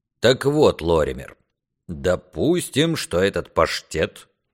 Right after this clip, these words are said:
будет главным центром или цитаделью защищаемой крепости,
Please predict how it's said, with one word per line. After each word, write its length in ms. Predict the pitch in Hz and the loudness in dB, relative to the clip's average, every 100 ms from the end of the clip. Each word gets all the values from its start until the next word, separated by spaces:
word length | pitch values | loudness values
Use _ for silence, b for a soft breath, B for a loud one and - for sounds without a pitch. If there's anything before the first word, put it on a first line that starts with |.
| _ _ - | _ _ -16
будет 640 | 67 82 135 143 151 139 | -8 -2 0 0 -2 -2
главным 720 | 90 85 110 123 110 107 92 | -2 2 2 2 0 -2 -4
центром 840 | - 90 107 120 - 120 156 170 147 _ _ | -6 -4 -2 -2 -2 0 0 -2 -8 _ _
или 260 | 113 110 104 | -2 0 0
цитаделью 880 | - 95 85 73 92 131 131 151 123 | -2 -2 -2 0 0 0 0 -2 -2
защищаемой 840 | 104 101 101 - 95 98 104 104 | -4 -4 -6 -4 0 0 0 -4
крепости, 640 | - 110 95 73 - - | -2 0 0 -2 -12 -18